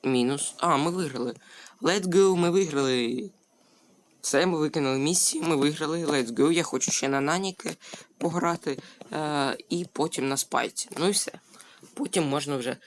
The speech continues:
йти в ранг. Іти в ранг, ну, і робити, що захочу. Вигравати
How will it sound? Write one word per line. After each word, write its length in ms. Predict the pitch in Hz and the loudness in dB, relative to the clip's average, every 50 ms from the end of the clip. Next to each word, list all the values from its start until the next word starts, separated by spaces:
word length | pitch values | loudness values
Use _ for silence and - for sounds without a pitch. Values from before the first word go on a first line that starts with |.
| - - _ | -20 -14 _
йти 200 | - 127 - 160 | -6 -2 0 0
в 100 | 127 98 | 0 0
ранг. 400 | - - - - - _ _ _ _ _ - - _ - - _ - | -2 -6 -6 -8 -12 _ _ _ _ _ -20 -20 _ -20 -16 _ -6
Іти 220 | 147 - - 170 | -4 0 0 0
в 120 | 160 160 | 0 0
ранг, 420 | 196 214 220 214 214 202 - - - - | -2 -4 -4 -4 -6 -8 -14 -12 -6 -4
ну, 240 | 180 208 208 453 - _ | -2 0 -2 -2 -4 _
і 280 | - 160 170 170 143 - - - | 0 0 2 2 0 0 -2 0
робити, 360 | 127 127 135 135 143 160 - | 0 2 2 2 2 0 0
що 140 | - - 110 | -2 -2 -2
захочу. 440 | 123 123 - - - - - - _ _ _ _ _ _ _ - - - - - | -2 -4 -4 -4 -6 -6 -8 -12 _ _ _ _ _ _ _ -20 -20 -20 -10 -2
Вигравати 760 | - 170 170 156 185 180 170 175 180 185 185 180 175 165 165 | 0 0 0 2 0 0 0 0 -2 -2 -2 -2 -2 -4 -6